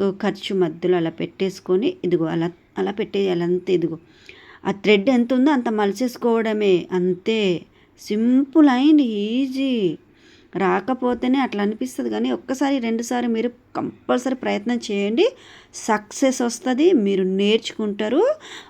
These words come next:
మీరు మంచిగా నాకు కామెంట్ కూడా చేసి చెప్తారు,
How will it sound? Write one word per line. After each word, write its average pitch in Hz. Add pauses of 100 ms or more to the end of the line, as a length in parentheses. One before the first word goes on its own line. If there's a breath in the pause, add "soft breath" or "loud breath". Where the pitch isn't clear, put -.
మీరు 214
మంచిగా 202
నాకు 220
కామెంట్ 220
కూడా 196 (140)
చేసి 185 (120)
చెప్తారు, 185